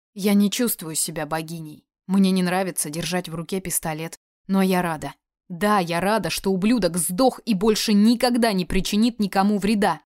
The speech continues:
Если бы пришлось, я бы сделала это снова.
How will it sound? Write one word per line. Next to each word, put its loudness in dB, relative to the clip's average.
Если 0
бы -6
пришлось, -2
я 0
бы -2
сделала -2
это -8
снова. -4